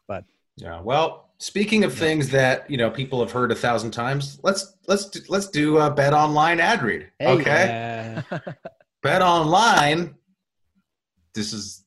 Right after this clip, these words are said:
Speaker 2: a site, uh, that you can go to, to bet. Uh, you could bet <laughs> on all sorts of things.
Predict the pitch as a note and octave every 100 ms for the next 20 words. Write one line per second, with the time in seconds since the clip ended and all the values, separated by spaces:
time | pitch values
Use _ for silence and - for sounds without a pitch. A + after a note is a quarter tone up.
0 | - G#2+ - G#2 C3+ - - C3 C3+ C#3+
1 | C#3+ C#3 C#3+ C#3+ D3+ E3 C#3 A2+ C#3+ F#3+
2 | - C3 B2 A#2+ B2+ B2 B2 C3+ C3 -
3 | F#3 C3+ - - - D3+ - D3+ - G3
4 | G3 G3+ G#3 - -